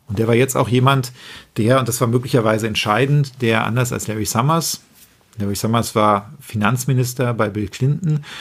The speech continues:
und Paul Krugman hat anders als Larry Summers gesagt, er findet es eigentlich in Ordnung, was da, äh, Joe Biden macht.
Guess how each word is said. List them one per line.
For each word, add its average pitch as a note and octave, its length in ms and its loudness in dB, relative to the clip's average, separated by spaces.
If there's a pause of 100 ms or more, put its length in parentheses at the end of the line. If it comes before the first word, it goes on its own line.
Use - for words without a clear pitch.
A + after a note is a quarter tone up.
(240)
und A2+ 140 -2
Paul A#2 160 4
Krugman C#3 360 0
hat B2 100 2
anders B2 240 0
als C3 140 0
Larry A#2+ 180 2
Summers A#2+ 320 0
gesagt, A#2 340 0
er A2+ 60 -4
findet A#2+ 280 0
es A2 120 -2
eigentlich G#2 320 -2
in - 80 -2
Ordnung, G2 380 2
was F#2+ 180 -4
da, F#2 440 0
äh, G#2+ 60 -4
Joe G2+ 200 0
Biden F2+ 380 0
macht. - 360 -6